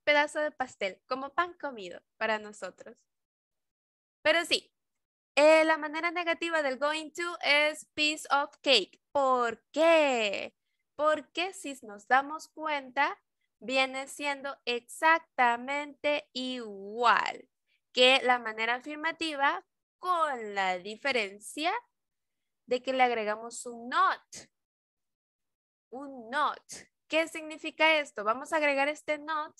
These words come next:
between the verb to be and going to. Así como lo vemos por acá, se los voy a señalar, just in case.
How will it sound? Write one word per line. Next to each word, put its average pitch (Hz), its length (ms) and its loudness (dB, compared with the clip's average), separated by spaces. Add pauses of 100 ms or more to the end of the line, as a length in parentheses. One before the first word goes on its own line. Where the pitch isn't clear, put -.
(140)
between 240 840 -8 (320)
the 196 120 0 (140)
verb 262 300 2 (140)
to 339 180 -6
be 320 300 -4 (440)
and 262 460 0
going 240 560 -2 (160)
to. 185 260 -12
Así 190 220 -12
como 277 260 -6
lo 262 120 -6
vemos 254 360 -6
por 214 140 -4
acá, 285 360 2
se - 140 -12
los 214 180 -14
voy 233 160 -6
a 240 60 -6
señalar, 226 580 -2 (680)
just 226 320 -10
in 190 140 -16
case. 330 560 -2